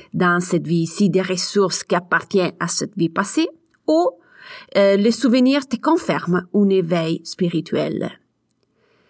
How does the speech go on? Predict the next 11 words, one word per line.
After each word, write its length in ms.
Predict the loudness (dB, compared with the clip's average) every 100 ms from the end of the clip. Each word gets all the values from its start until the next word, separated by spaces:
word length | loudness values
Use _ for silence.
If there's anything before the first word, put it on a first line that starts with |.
| _ _
Si 220 | -2 0
tu 100 | 2
veux 120 | 2
des 200 | 2 2
informations 580 | 2 0 0 0 0 0
sur 220 | 0 0
les 140 | 0 0
vies 180 | 0 0
passées, 460 | -2 -2 -2 -2 -2
vérifie 680 | 0 0 0 -2 0 0 0
toujours 420 | 0 0 0